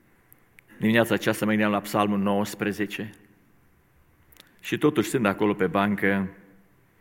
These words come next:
am decis să citesc și să împărtășesc câteva gânduri cu dumneavoastră din Epistola către Evrei, capitolul șase. Primele șase versete.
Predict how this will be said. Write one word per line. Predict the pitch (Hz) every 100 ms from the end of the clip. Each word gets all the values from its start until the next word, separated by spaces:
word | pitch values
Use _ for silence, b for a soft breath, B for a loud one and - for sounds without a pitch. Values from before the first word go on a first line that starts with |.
| b b b b b b b
am | - 110
decis | 107 107 135 -
să | 113 104 104 104 -
citesc | - 104 113 107
și | - 101
să | -
împărtășesc | 101 104 - 104 117 -
câteva | 110 101 101 95
gânduri | 110 101 98
cu | 101
dumneavoastră | 95 92 90 107 - 101 98 - B B B B B
din | 120 127
Epistola | 107 107 131 - 107 101
către | 104 101 98
Evrei, | 98 90 113 117
capitolul | 113 101 113 104 101 98
șase. | - 95 - - - - _ _ _ _ _ _ _ _
Primele | 127 143 131 113
șase | 110 101 -
versete. | 90 95 - 87 - 101